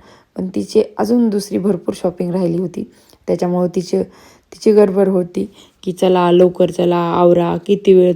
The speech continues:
तुम्हाला लागते? आत्ता मम्मीचं झालं," म्हणे, "इतकं चार तास लागले मम्मीला, आता पप्पा तुम्हाला किती वेळ लागते?" असं म्हणत होती ती. आणि आम्ही आमच्या, तिच्याकडं,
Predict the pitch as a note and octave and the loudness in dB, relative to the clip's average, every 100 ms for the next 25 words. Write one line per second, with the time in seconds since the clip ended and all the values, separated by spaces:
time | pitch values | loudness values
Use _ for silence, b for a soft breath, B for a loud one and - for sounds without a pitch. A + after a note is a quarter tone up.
0 | F3 F3 F3 E3+ E3+ E3 _ E3+ E3+ E3+ | -2 -4 -2 -2 -4 -6 _ -6 -4 -6
1 | B B B B - E3+ - F3+ F3 F3 | B B B B -10 -8 -4 -2 0 0
2 | F3 E3+ E3 F#3 E3+ E3 E3+ F3 F#3+ B | -2 -2 -2 0 0 0 -2 -2 -4 B
3 | B B _ F3+ F3 - E3+ E3+ E3 - | B B _ -10 -6 -4 -2 -2 -4 -4
4 | E3+ E3 E3 E3 D#3+ E3 E3 E3 E3+ F3+ | -6 -4 -4 -2 -2 -4 -4 -4 -6 -8
5 | b b b F3 D#3+ F3 F3 E3+ E3+ E3+ | b b b -14 -8 -6 -6 -6 -4 -4
6 | E3 E3+ E3 E3 E3 D#3+ D#3+ _ E3+ F3 | -4 -6 -4 -4 -4 -4 -8 _ -10 -10
7 | b b b _ - F3+ F#3+ F#3 F#3+ F#3+ | b b b _ -10 -8 -4 -2 -2 -2
8 | F#3 F3 F3+ F3+ F#3+ - - F3 E3 E3 | -4 -4 -4 -6 -8 -10 -8 -6 -6 -8
9 | - F3 E3+ E3+ E3 D#3+ F3 F3 E3+ E3+ | -8 -4 -4 -4 -4 -6 -4 -4 -6 -6
10 | E3+ E3+ F3 | -4 -2 -4